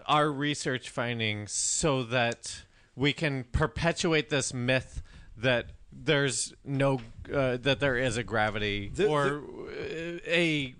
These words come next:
Speaker 1: A equals A,
Speaker 2: The weirdest
Speaker 1: whatever."
Speaker 2: thing about it is that, is that I, I, I, and I'm not trying, I'm, listen, I'm not trying to sound smart. I'm not trying to be pompous. I'm not trying to be anything. I'm j-, what you're saying is so wrong.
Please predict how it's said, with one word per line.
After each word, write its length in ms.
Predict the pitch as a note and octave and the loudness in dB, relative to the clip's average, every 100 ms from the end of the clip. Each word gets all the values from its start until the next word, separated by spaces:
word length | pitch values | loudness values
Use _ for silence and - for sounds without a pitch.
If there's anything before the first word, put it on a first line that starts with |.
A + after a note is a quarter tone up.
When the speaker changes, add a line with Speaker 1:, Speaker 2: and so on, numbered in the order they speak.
| - | -10
Speaker 1:
A 280 | G2 D3 D3+ | -2 2 2
equals 500 | C#3+ C3+ A2+ A#2 A2+ | 2 0 0 -2 -2
A, 300 | A#2+ A#2 A2 | 0 0 0
Speaker 2:
The 100 | D#3+ | -2
weirdest 460 | F3+ A#3 - C3+ A2+ | -2 0 2 4 4
Speaker 1:
whatever." 160 | A2 | 2
Speaker 2:
thing 300 | - F#3+ F3+ | 0 -2 -2
about 320 | C3+ C3+ C3+ | -2 -2 -2
it 160 | C#3+ D#3 | -4 -4
is 160 | D3+ C#3+ | -4 -2
that, 200 | D3+ - | -4 -6
is 180 | C3+ | -8
that 180 | D3 C#3 | -8 -6
I, 140 | B2+ C#3 B2+ | -6 -6 -6
I, 40 | - | -8
I, 140 | D3 - | -8 -6
and 100 | D3 | -6
I'm 260 | C3+ D3 | -6 -6
not 200 | D#3 F3 | -6 -6
trying, 420 | - - D#3+ D#3+ - | -6 -6 -4 -4 -8
I'm, 140 | C#3 C#3+ | -12 -10
listen, 360 | C3 A#2 F#2+ F2 _ _ _ _ _ _ _ _ _ _ | -8 -8 -10 -16 _ _ _ _ _ _ _ _ _ _
I'm 140 | B2+ C#3+ | -8 -4
not 180 | E3+ - | -4 -4
trying 200 | E3 D#3 | -6 -4
to 60 | |
sound 200 | C3 C3 | -6 -8
smart. 340 | - B2+ A2+ - | -8 -6 -6 -6
I'm 80 | A2 | -10
not 140 | A#2+ | -10
trying 200 | - C#3 | -8 -8
to 80 | C#3 | -8
be 120 | C3+ | -8
pompous. 460 | B2 A#2 A2 G#2+ - | -8 -8 -8 -12 -12
I'm 60 | |
not 100 | A2 | -12
trying 160 | - D3 | -8 -8
to 60 | A#2+ | -8
be 160 | A2+ | -8
anything. 400 | A2+ G#2 - - - _ _ _ _ _ _ - | -8 -10 -16 -20 -20 _ _ _ _ _ _ -12
I'm 140 | A#2 | -12
j-, 140 | - - - _ _ _ _ | -14 -20 -20 _ _ _ _
what 280 | C3+ C#3 F3+ | -6 -4 -4
you're 140 | G3 F3+ | -4 -4
saying 600 | - F#3 F#3+ D3+ C#3+ - - _ _ _ - | -4 -6 -6 -6 -8 -12 -16 _ _ _ -12
is 200 | D3 B2+ | -8 -6
so 440 | - - F3+ D3 C#3+ | -6 -6 -6 -6 -6
wrong. 460 | C3 A#2 G2 F2+ | -6 -10 -12 -18